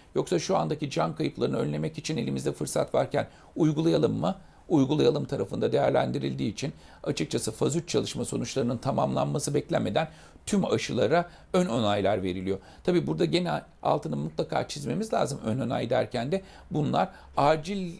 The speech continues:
şartlar altında kullanım onayı veya acil kullanım onayı veya işte Amerika Birleşik Devletleri'ndeki ifadesiyle emergency use authorization, acil durum, e, kullanım, e, takdiri gibi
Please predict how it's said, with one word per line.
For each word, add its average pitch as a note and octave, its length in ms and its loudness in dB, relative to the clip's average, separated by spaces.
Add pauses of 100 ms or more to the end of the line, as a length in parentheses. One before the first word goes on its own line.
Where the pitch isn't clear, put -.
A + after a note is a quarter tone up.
(140)
şartlar - 460 0
altında - 440 0
kullanım C3+ 420 0
onayı G2 420 -2 (380)
veya E3 380 4 (300)
acil D3+ 480 0 (300)
kullanım A#2 440 0
onayı G#2+ 440 0 (280)
veya - 380 2 (240)
işte - 220 -4
Amerika D3 360 0
Birleşik - 300 -4
Devletleri'ndeki B2 680 -2
ifadesiyle A#2 600 0
emergency B2+ 540 -2
use B2+ 220 -2
authorization, C3+ 720 -2 (260)
acil C#3 480 0
durum, D#3 280 -2 (460)
e, A#2 340 6
kullanım, C#3 640 0 (600)
e, - 60 -6 (440)
takdiri C#3+ 520 2
gibi A#2+ 320 0